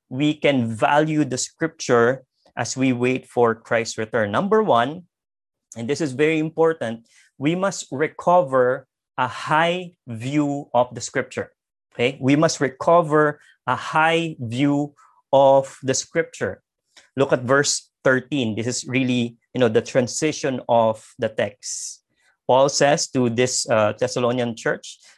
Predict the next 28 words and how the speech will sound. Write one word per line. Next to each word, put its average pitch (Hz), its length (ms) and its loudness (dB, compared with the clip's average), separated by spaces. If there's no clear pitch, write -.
"We 151 300 0
also 180 260 4
thank 156 460 -2
God 185 560 0
constantly 196 560 -4
for 185 300 0
this, 151 720 0
for 190 240 -2
this, - 480 -8
that - 180 0
when 156 240 4
you 139 160 4
received 175 640 0
the 180 100 2
word 190 240 0
of 196 160 -6
God, 127 480 2
which 127 180 -2
you 127 120 -2
heard 185 520 0
from 214 380 0
us, 156 480 0
not 117 240 0
anywhere 170 420 -2
else, - 540 -4
you 151 180 2
accepted 196 800 0
it 190 300 -2